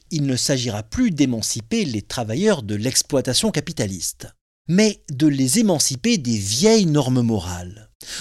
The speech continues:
de leur indiquer une nouvelle manière de se comporter, de leur donner de nouvelles normes à suivre.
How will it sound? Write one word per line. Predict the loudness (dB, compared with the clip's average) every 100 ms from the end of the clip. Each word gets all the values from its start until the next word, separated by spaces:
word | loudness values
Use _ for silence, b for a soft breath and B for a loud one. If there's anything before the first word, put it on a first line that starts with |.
| B
de | 6
leur | 8 6
indiquer | 4 -4 -2 0 2
une | 0 -2 0
nouvelle | 2 4 4 4 4
manière | 2 0 0 -2 -2
de | -2
se | -4 -6
comporter, | -8 -6 -6 -6 -10 -12 _ _ _ _ 0
de | 4
leur | 4 2
donner | 0 0 0
de | 0 -4
nouvelles | 2 4 6 6 2 0
normes | -2 -2
à | -2
suivre. | -4 -6 -16 -20 -20